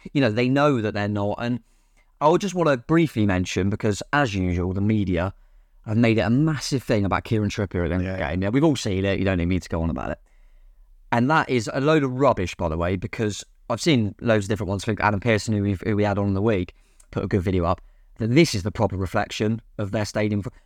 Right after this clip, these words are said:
Speaker 1: Because all game, as much as we were buoyant and we were the louder team 'cause we had a good game, blah, blah, blah, they were all game, all I could hear 'em was singing Eddie's name.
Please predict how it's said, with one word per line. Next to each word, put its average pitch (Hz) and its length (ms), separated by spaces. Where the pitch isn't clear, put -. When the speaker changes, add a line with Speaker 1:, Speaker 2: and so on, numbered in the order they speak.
Speaker 1:
Because 110 180
all 185 200
game, 113 300
as 139 80
much 185 220
as 127 60
we 139 220
were 120 100
buoyant 107 320
and 104 80
we 120 100
were 101 80
the 104 60
louder 101 220
team 98 260
'cause 90 140
we 98 80
had 92 100
a - 20
good 87 160
game, 87 240
blah, 82 140
blah, 80 80
blah, 80 260
they 165 160
were 139 100
all 180 120
game, 123 240
all 107 100
I 104 40
could 110 140
hear 107 100
'em 101 60
was 101 100
singing 107 240
Eddie's 104 220
name. 135 300